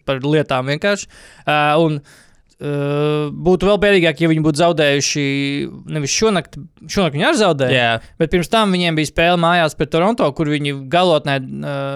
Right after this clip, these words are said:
Speaker 1: Demārs de Clutch Rozens, princi-, aizmet garām trīs, ā, nu, kurā minūtes posmā, kur viņam bija iespēja izvilkt uzvaru, aizmet garām kopumā trīs sodiņas. Ā, un beigās spēle bija overtime, un overtime viņi i-, salauza to-, tomēr Toronto, ā, bet arī tas arī kaut ko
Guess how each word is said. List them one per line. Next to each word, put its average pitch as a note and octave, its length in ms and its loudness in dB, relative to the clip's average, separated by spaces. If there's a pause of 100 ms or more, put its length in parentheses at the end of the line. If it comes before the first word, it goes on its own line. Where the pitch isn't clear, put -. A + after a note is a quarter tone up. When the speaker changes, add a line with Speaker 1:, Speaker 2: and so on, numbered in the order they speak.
Speaker 1:
Demārs D#3 640 0
de D3+ 120 -2
Clutch F3 440 -2
Rozens, D#3+ 460 0 (640)
princi-, E3+ 360 -4
aizmet F3 340 2
garām E3+ 240 2
trīs, F#3+ 360 0 (140)
ā, D#3+ 280 -4
nu, F3 300 -4 (320)
kurā D#3+ 200 2
minūtes G3+ 380 2
posmā, G#3+ 400 2
kur E3 160 -2
viņam D#3+ 160 0
bija A3 160 2
iespēja F#3+ 240 -2
izvilkt E3 240 0
uzvaru, D#3 320 -2
aizmet E3+ 260 0
garām D#3 320 0
kopumā D#3+ 260 -2
trīs D#3 280 -4
sodiņas. G3+ 400 0 (460)
Ā, C#3+ 340 0
un D3+ 160 -2
beigās D#3 320 0
spēle D#3 240 2
bija D3 160 0
overtime, E3+ 480 2
un C#3 80 0
overtime C#3+ 480 0
viņi C#3 220 -2
i-, D#3 240 -4
salauza F#3+ 500 0
to-, F3+ 180 -2
tomēr D#3+ 300 -2
Toronto, D#3+ 400 0
ā, D3 240 -12
bet D3 160 -4
arī C#3+ 160 2
tas - 160 -10
arī C#3 160 -2
kaut C3 160 -8
ko C3+ 80 -4